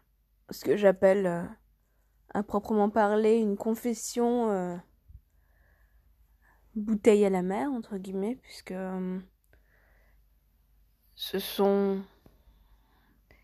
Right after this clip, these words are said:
des propos qui n'ont jamais été, euh, dévoilés concernant un événement qui a été, euh, déterminant, euh, sur ma vie et sur, euh, les années qui ont suivi.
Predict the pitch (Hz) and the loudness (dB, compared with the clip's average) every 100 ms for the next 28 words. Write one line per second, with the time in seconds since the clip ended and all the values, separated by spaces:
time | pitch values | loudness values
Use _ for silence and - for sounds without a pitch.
0 | _ _ 190 185 - 208 220 226 220 190 | _ _ 0 0 0 -2 2 2 0 -4
1 | 175 175 185 185 185 185 - 214 208 202 | -2 -2 -2 -2 -2 -4 -8 -4 -2 -2
2 | 175 165 - - _ _ _ _ _ _ | -4 -8 -10 -14 _ _ _ _ _ _
3 | 196 196 185 185 185 180 294 _ - 185 | 0 2 4 4 0 -2 -8 _ -14 -12
4 | 185 180 180 185 190 185 180 175 170 170 | -10 -8 -8 -6 -4 -2 0 0 0 -2
5 | 175 190 196 - - 170 165 - 190 185 | -2 -2 -4 -10 -6 -4 -4 -4 -2 0
6 | 175 175 190 185 220 185 190 196 208 160 | -2 0 0 0 0 2 2 0 0 -2
7 | 160 160 _ 165 160 160 160 175 180 170 | -6 -10 _ -10 -8 -8 -6 -2 0 2
8 | 165 165 175 - 165 175 180 170 180 208 | 0 -2 -6 -8 -6 -2 0 0 -2 -2
9 | 247 240 220 - 190 185 180 175 175 170 | 0 0 -2 -4 0 2 2 0 0 2
10 | 175 170 185 185 180 180 - 196 190 220 | 2 2 -2 -4 -6 -6 -8 -8 -6 -6